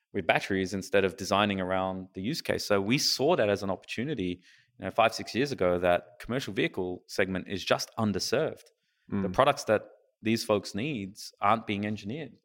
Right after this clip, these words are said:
Speaker 1: and they're not being mass produced. So it gave us a unique opportunity to apply these technologies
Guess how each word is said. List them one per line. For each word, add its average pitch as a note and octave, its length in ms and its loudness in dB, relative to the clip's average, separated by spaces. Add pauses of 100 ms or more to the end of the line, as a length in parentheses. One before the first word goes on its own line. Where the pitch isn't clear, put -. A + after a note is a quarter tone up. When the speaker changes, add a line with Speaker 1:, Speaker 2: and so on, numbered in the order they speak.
(120)
Speaker 1:
and F#2+ 180 -10
they're G2 80 -4
not G#2+ 200 -2
being F#2+ 340 -2 (120)
mass G2+ 200 -2
produced. - 560 -10
So F#2+ 300 4 (420)
it - 80 -12
gave G#2+ 260 4
us C#3+ 180 4
a C#3 40 -2
unique G#2 380 0
opportunity G#2 600 -2
to - 120 -6
apply G2+ 320 2
these G2 220 -4
technologies F#2+ 840 -8